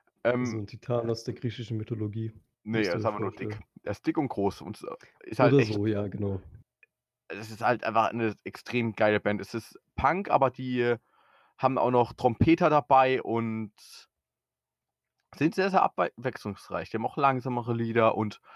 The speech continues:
Speaker 2: welche, die halt wirklich abgehen. Und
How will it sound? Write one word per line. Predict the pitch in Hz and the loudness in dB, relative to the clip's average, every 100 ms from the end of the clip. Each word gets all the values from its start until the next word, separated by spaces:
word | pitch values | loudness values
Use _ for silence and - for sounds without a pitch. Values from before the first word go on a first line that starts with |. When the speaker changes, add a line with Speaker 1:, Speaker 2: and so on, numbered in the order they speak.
| - - | -20 -6
Speaker 2:
welche, | 107 117 | -4 0
die | 117 | 2
halt | 104 - | 2 2
wirklich | 104 104 - | -4 -2 0
abgehen. | 113 - 110 117 156 - _ _ _ - _ _ - | 0 2 0 2 0 -8 _ _ _ -20 _ _ -2
Und | 113 113 113 110 | 4 4 2 -4